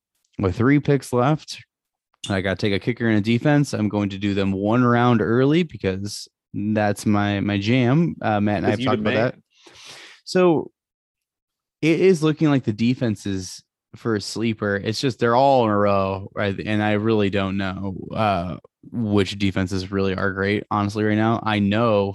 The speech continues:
Speaker 1: for a fact that, oh, Evan McPherson goes right before Justin Tucker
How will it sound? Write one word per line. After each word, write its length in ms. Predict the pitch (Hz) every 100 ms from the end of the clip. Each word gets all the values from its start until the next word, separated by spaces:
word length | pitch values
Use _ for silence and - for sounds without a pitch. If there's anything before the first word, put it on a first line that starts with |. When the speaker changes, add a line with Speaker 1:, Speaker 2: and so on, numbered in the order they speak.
| -
Speaker 1:
for 140 | 92
a 100 | -
fact 640 | - - 113 120 98 104 - _ - - _ _ _ _ -
that, 180 | 90 -
oh, 500 | 139 202 214 95 92 -
Evan 400 | 120 175 233 170 -
McPherson 840 | 127 - - 120 175 - 98 85 -
goes 320 | 101 95 104
right 240 | 104 127
before 300 | 151 143 156
Justin 420 | 120 117 131 113
Tucker 500 | 104 120 120 71 58